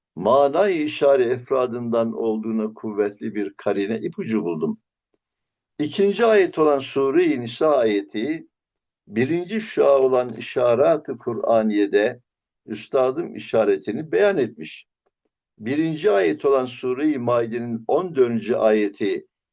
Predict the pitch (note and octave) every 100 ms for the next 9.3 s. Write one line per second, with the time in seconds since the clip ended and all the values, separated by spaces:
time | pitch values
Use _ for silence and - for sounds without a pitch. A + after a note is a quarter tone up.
0 | _ - A2+ D3+ A2 A#2+ F3 - A2 -
1 | A2 G#2 G#2 G2+ - - F#2+ C#3+ D3+ A#2
2 | G2+ A2+ A2+ E2+ - F#2+ - C#3 E3 A3
3 | _ _ _ _ _ - F3+ G#3 F3 -
4 | C3 C#3 C3 A#2+ A#2+ C3 A#2+ A#2+ A#2 A#2+
5 | D3+ B2 A#2 A2 A2 A2 A2 - - -
6 | G2+ G2 D#3 G3 - A#2+ - G2+ F2+ D#2
7 | D#2+ - _ _ _ _ _ _ _ -
8 | G#3+ E3+ D3+ D3+ G#3+ A#3 - D#3 C#3+ A#2+
9 | D#3+ F3+ F3+